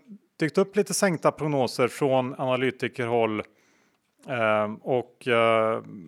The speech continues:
i, i framförallt två bolag då, Haldex och Bulten är de bolag jag tänker på. Och sänkta prognoser nära in på rapport innebär ofta, inte alltid, men det finns en risk att det handlar om analytikermassage eller någon slags mjuk guidning,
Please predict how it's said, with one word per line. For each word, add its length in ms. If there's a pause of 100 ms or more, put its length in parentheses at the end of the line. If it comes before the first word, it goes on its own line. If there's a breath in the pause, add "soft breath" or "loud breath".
(300)
i, 160
i 320 (100)
framförallt 360
två 160
bolag 280
då, 100
Haldex 440
och 60
Bulten 540
är 80
de 200
bolag 220
jag 120
tänker 300
på. 200
Och 160 (260 soft breath)
sänkta 400
prognoser 640
nära 320
in 60
på 180
rapport 640 (760)
innebär 400
ofta, 380
inte 180
alltid, 340
men 340
det 240
finns 380
en 180
risk 300
att 220
det 300
handlar 240
om 140
analytikermassage 1000
eller 200
någon 120
slags 360
mjuk 440
guidning, 560